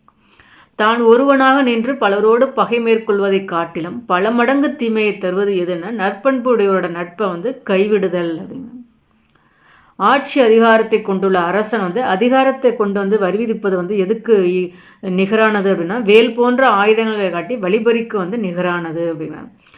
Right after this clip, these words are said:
தன் நாட்டில் நிகழும் நன்மை தீமைகளை ஒவ்வொரு நாளும் ஆராய்ந்து ஆட்சி செய்யாத மன்னவனோட நாடு வந்து நாள்தோறும் இழக்க நேரிடுவான் அப்படிங்கிறாங்க.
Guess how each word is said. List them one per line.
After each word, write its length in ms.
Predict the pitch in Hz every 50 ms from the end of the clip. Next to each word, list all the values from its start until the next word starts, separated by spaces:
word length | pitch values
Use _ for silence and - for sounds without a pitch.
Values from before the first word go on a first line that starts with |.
| - _ - - - _ _
தன் 240 | - 254 247 247 226
நாட்டில் 500 | 226 226 240 277 302 269 - 302 302 277
நிகழும் 340 | 254 233 220 214 214 214 208
நன்மை 380 | 196 190 190 214 254 269 -
தீமைகளை 580 | - 240 220 214 214 208 185 185 180 196 233 226
ஒவ்வொரு 420 | 202 196 208 220 233 240 233 226
நாளும் 440 | 208 202 202 214 226 247 269 262 226
ஆராய்ந்து 540 | 196 190 196 208 214 226 226 220 214 240 262
ஆட்சி 420 | - - 190 202 226 240 233 -
செய்யாத 420 | - 240 226 202 208 202 196 190 185
மன்னவனோட 640 | 180 175 175 175 196 220 214 214 208 196 185 175 170
நாடு 320 | 170 170 180 196 208 208
வந்து 260 | 196 180 175 175 170
நாள்தோறும் 640 | 247 214 180 180 180 190 190 196 196 208 220 254 247
இழக்க 300 | 196 180 190 190 - 214
நேரிடுவான் 560 | 185 175 180 175 175 165 170 170 170 165 165
அப்படிங்கிறாங்க. 460 | 160 - - - - - - - -